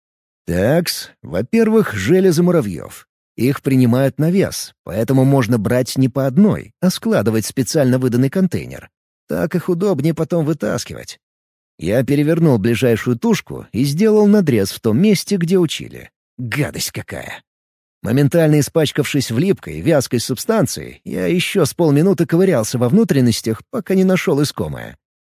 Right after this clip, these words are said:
Вот оно, значит, где. В методичке всё выглядело проще. Я вырезал добычу, убрал в контейнер и пошёл к следующему телу.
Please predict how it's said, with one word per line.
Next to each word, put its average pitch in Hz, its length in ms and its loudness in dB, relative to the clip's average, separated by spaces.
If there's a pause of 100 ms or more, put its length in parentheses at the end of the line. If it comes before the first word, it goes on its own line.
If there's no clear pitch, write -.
(340)
Вот 190 500 0
оно, 175 180 4
значит, 123 380 0
где. 82 360 -8 (280)
В 101 100 -6
методичке 127 720 0
всё 143 340 0
выглядело 147 500 2
проще. - 560 -6 (580)
Я 135 200 0
вырезал 120 440 2
добычу, 156 640 -2
убрал 131 320 0
в - 40 -10
контейнер 196 640 0
и - 120 -8
пошёл 220 400 -2
к - 40 -6
следующему 127 560 0
телу. 60 380 -10